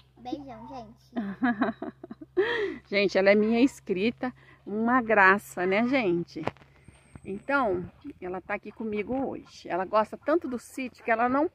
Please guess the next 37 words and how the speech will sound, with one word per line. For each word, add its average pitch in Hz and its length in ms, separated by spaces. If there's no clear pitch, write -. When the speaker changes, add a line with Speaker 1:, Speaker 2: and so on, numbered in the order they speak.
Speaker 2:
para 415 560
pra 269 180
dentro 294 380
de 339 120
casa. 202 440
É 233 120
só 330 300
aqui - 180
atrás 196 360
dos 185 160
gatos, 226 440
né, 311 140
filha? 160 340
Speaker 1:
Gato. - 580
Speaker 2:
É, 220 120
a-, 220 320
as 185 240
galinhas, 208 580
ela 220 120
não 214 80
vai 214 140
muito 202 200
porque - 120
as 190 80
galinhas 180 500
que - 120
tá 156 300
com 196 60
um 185 80
pintainho 196 540
que 185 100
ela 185 140
gosta, 165 560
as 185 140
galinhas 185 420
bica 214 360
ela 226 360